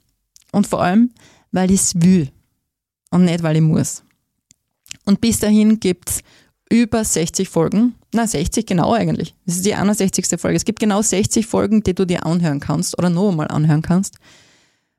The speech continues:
Folgen über die Nachfolge, über Wertschätzung, über Superkräfte, über, darüber, wie man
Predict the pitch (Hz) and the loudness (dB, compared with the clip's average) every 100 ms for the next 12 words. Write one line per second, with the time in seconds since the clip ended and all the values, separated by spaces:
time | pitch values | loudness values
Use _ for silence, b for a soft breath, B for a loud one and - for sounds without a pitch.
0 | b - 190 190 175 165 165 160 160 - | b -2 0 0 0 0 0 0 -4 -10
1 | _ _ _ _ _ _ _ - 180 170 | _ _ _ _ _ _ _ -2 0 0
2 | 175 - 160 160 165 - 165 165 160 - | -2 -2 0 0 0 0 0 0 -2 -2
3 | 165 165 - 160 - 165 160 - 160 156 | -2 -2 -2 -4 -2 -2 0 0 0 2
4 | 156 156 233 220 180 - 151 - 160 147 | 0 0 0 0 -2 -2 -2 -2 -2 -2
5 | - - 151 156 147 135 - 160 175 170 | -2 -2 0 2 0 0 -2 0 0 0
6 | 156 165 160 151 | 0 0 2 0